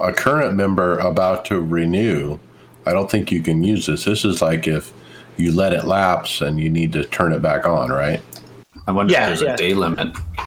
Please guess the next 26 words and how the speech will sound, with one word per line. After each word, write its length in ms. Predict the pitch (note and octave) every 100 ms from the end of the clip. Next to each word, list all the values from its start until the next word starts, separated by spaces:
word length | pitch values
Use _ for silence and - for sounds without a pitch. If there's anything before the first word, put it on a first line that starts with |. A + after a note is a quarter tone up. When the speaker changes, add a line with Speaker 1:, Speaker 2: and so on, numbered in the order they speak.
| - _ _ _ _
Speaker 1:
So 100 | G2
could 160 | - A2
I 100 | G#2
let 200 | G2 G#2+
it 140 | G2+
lapse, 440 | F#2+ G2 G#2 - -
like, 220 | E2+ E2
to 320 | - E2+ F#2
a 40 | E2+
day 440 | D#2+ F#2 F#2+ G#2+
and 180 | G2 E2+
then 440 | E2+ F2 E2+ E2 - - - -
I 140 | E2+
could 160 | E2+ F2
get 160 | F#2
the 80 | -
discount? 600 | G2 G2+ - A2+ A2 A#2+ - - - - - _ _
Speaker 3:
If 180 | G3+ F#3+
it 240 | G3 -
lapses 480 | D#3+ F3 E3 - C3+
within 340 | C#3 D3 D3+ C3
the 120 | C3
time 300 | - D3+ D#3+
period, 340 | - C3+ C3
I 120 | B2+
guess. 380 | B2+ C3 C#3 -